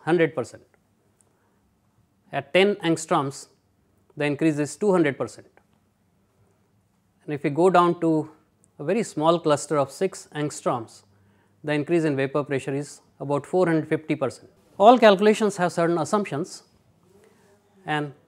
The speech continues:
this simple calculation here presumes the surface tension to be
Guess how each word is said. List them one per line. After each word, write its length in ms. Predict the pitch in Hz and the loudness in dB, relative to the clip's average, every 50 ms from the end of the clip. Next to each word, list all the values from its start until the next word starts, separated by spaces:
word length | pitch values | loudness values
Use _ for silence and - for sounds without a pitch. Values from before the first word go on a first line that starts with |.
| _ _ _ _ _ _ - | _ _ _ _ _ _ -18
this 300 | 151 147 139 233 254 247 | -10 -2 2 2 2 2
simple 320 | - 214 214 202 208 196 | 2 0 0 0 0 2
calculation 500 | 185 175 156 156 - 170 170 170 170 147 | 4 4 2 2 2 -2 -2 -2 -4 -4
here 280 | 135 190 190 151 131 139 - - _ _ _ _ _ _ _ _ _ _ _ _ _ _ _ _ _ | 0 0 0 0 0 -2 -8 -14 _ _ _ _ _ _ _ _ _ _ _ _ _ _ _ _ _
presumes 720 | - 165 165 156 - 208 214 175 143 147 156 - - - - - _ _ _ _ _ _ _ | -2 -2 -2 0 0 0 2 2 2 0 -2 -4 -8 -14 -16 -20 _ _ _ _ _ _ _
the 140 | - 151 147 | -8 -6 -4
surface 460 | - 175 170 165 - 196 190 185 - | 0 0 -2 0 0 0 0 0 0
tension 400 | - 165 165 165 160 - 170 160 | -2 -2 -2 -2 -2 -4 -4 -4
to 80 | - 156 | -4 -4
be 320 | 143 151 180 220 - - | -2 -2 -2 -4 -6 -12